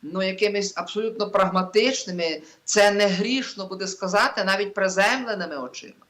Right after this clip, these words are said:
І це не буде конфліктувати з наративом перемоги, доблесті, звиття. Це все, це, це все с-, суміщається і все дуже добре, але має бути все ж таки адекватна оцінка отих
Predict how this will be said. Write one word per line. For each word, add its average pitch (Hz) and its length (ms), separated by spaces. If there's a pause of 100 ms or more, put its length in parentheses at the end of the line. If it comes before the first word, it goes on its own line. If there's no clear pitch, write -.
(260)
І 139 100
це 190 160
не 208 120
буде 269 300
конфліктувати 202 880
з 180 60
наративом 180 520
перемоги, 170 560
доблесті, 165 500
звиття. 151 440 (180)
Це 170 120
все, 202 560
це, 185 140
це 202 200
все 208 180
с-, - 380 (100)
суміщається 202 800
і 185 60
все 185 280 (320)
дуже 185 160
добре, 185 340
але 165 220
має 208 320
бути 226 280
все 220 220
ж 226 60
таки 202 180
адекватна 170 520
оцінка 170 500
отих 175 300